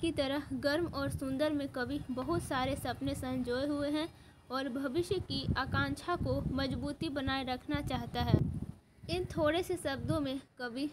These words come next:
अधिक गहरी चोट करता है, अतः अधिक बोलने से अच्छा कम बोलना है, क्योंकि वह ज़्यादा प्रभावी होता है। प्रश्न संख्या ग्यारह आता है, हिंदी की आधुनिक कविता की क्या विशेषताएं आलोचक ने बताई है? उत्तर हो जाएगा,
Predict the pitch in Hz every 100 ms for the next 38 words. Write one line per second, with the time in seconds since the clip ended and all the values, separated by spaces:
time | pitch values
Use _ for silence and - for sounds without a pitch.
0 | 302 277 254 339 302 294 294 311 302 294
1 | - 247 226 262 285 277 226 - 269 -
2 | - - - 254 311 349 302 277 269 302
3 | 330 285 262 254 254 - 302 - 294 277
4 | 254 240 247 247 226 - 262 294 311 -
5 | - - 302 330 240 254 247 311 320 294
6 | 254 247 240 254 233 220 214 220 214 269
7 | 311 302 294 277 - 302 294 - 254 247
8 | 240 311 285 240 233 247 285 - - -
9 | - 285 285 370 359 320 262 269 254 285
10 | 330 - 254 240 240 302 294 262 262 _
11 | - 320 311 294 254 254 - 220 226 262
12 | - 269 285 294 330 320 269 240 233 240
13 | 220 226 254 - - - - - 285 359
14 | 349 294 254 233 233 262